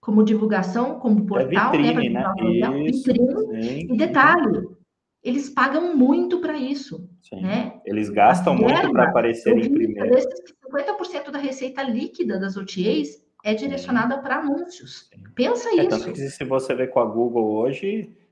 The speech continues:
Speaker 2: tem empresa aí que tá até na tela aí, ela lidera qualquer coisa. Você colocar o nome do teu hotel,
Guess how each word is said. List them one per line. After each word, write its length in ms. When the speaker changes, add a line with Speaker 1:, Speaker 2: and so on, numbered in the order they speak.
Speaker 2:
tem 220
empresa 380
aí 60
que 40
tá 120
até 180
na 100
tela 380
aí, 160
ela 160
lidera 580
qualquer 460
coisa. 240
Você 140
colocar 340
o 60
nome 240
do 80
teu 240
hotel, 320